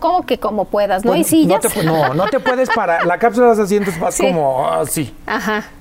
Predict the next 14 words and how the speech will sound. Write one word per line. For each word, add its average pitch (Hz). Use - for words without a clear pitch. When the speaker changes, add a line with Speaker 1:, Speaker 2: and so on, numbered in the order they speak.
Speaker 2:
Y 170
cambias 170
un 180
poco 180
de 180
posición 147
porque 196
se 165
te 151
duerme 151
todo. 127
Speaker 1:
Claro. 233
Speaker 2:
Así. 247
Speaker 1:
¿Y, 226